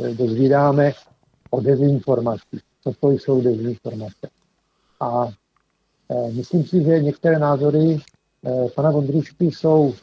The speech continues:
eh, tak jako obvykle, eh, jak, jak u něho jsme zvyklí, tak byly poměrně trefné a opravdu, eh, hovořili k věci, eh, vypíchne-, jemu se podaří poměrně často vypíchnout opravdu,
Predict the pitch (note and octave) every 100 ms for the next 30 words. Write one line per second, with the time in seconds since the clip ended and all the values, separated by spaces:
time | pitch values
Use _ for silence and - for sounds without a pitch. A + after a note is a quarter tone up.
0 | _ _ _ _ - A#2 A#2 F#2 C#3 B2+
1 | D3+ E3 C#3+ B2+ C#3+ C#3 C#3 D3 E3 D3+
2 | C3+ C3+ C3 - C#3+ C3+ D3+ C3 B2+ C3+
3 | - C#3+ B2 A#2+ B2+ B2 C3+ C#3+ _ _
4 | - B2+ G#2+ B2+ B2+ B2 C3+ C3 D3+ -
5 | B2+ - B2+ C3+ D3 - B2+ B2 A2 _
6 | _ _ - B2+ C3 C3 B2+ C3 B2 _
7 | _ _ C#3+ B2+ A#2+ B2 A#2 - C3 B2
8 | B2 C#3 C3+ - A#2 A#2+ - D3 D3 C#3+
9 | _ _ _ _ - B2 B2 A#2+ A2+ C#3+
10 | _ _ _ - A2+ B2+ D3+ C#3+ - D3+
11 | E3 D#3+ F3 F3+ E3+ D#3+ D#3 E3+ D3+ D#3
12 | D#3 D#3+ D#3+ D#3 C#3 - C#3 C3 D3 -
13 | D#3 C#3+ - D3 C#3+ D3+